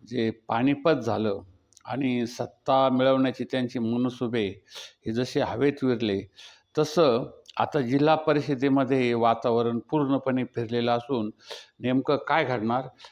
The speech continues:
याची परिस्थिती आता ल-, लगेच लोकांच्या लक्षात यायला लागलेली आहे. कारण नगर परिषदे-, परिषदा निवडणुकीमध्ये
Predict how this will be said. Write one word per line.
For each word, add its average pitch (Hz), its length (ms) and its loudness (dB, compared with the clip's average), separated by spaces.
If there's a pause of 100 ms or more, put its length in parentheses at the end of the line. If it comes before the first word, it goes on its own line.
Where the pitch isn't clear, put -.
(120)
याची 139 280 0
परिस्थिती 139 880 0 (100)
आता 143 240 -2
ल-, 135 180 0 (180)
लगेच 156 400 0
लोकांच्या 131 440 0
लक्षात 135 360 -2
यायला 110 200 -2
लागलेली 101 440 -6
आहे. - 160 -18 (600)
कारण 151 340 4 (680)
नगर 151 260 4
परिषदे-, 160 920 2 (120)
परिषदा 151 480 4
निवडणुकीमध्ये 143 1080 4